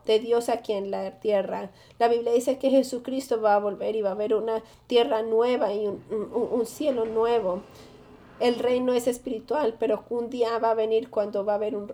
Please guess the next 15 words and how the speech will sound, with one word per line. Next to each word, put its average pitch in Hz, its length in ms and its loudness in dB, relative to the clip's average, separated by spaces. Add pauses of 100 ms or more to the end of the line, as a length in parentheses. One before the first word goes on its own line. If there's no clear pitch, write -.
(160)
va 214 60 2
a 208 40 -4
ser 233 220 0
un 226 100 0
reino 196 380 -4
físico. 208 500 -8
Y 208 60 -4
ellos 214 180 -4
se 240 120 -2
preguntan 233 500 -2
cuándo 208 340 -4
va 196 100 0
a 190 60 -6
pasar 214 360 -2
eso. 240 400 -2